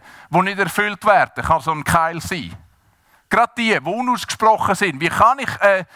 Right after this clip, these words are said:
eine Erwartung erfüllen, die nicht ausgesprochen ist? Und schon passiert es und der Knast ist schon passiert. Oder Angst. Angst, sich langfristig zum Beispiel zu binden. Uh, wenn ich auf eine langfristige Beziehung eingehe, dann könnte ich etwas verpassen.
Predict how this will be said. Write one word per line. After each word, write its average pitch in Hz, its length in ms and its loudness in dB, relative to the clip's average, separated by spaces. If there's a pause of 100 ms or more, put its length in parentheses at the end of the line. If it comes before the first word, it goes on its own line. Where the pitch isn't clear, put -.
(140)
eine 185 180 2
Erwartung 190 480 2
erfüllen, 208 420 -2
die 175 120 -2
nicht 165 180 -4
ausgesprochen 220 680 -2
ist? 180 200 -4
Und 160 100 -6
schon - 140 0
passiert 208 400 -2
es - 60 -16
und 185 120 -8
der - 60 -14
Knast 202 380 2
ist - 60 -12
schon 202 160 -6
passiert. 165 440 -4 (1400)
Oder 143 280 0
Angst. 180 560 -2 (960)
Angst, 196 500 -4
sich 131 200 -4
langfristig 147 760 -2
zum 123 140 -6
Beispiel 117 320 -8
zu - 100 -16
binden. 151 440 -6 (840)
Uh, 170 300 -2
wenn 131 120 -2
ich 127 180 -4
auf 123 140 -8
eine 123 80 2
langfristige 156 600 -2
Beziehung 143 340 -6
eingehe, 175 300 -4
dann 123 380 -2
könnte 170 380 -6
ich 139 60 -2
etwas 123 240 -6
verpassen. 147 720 -2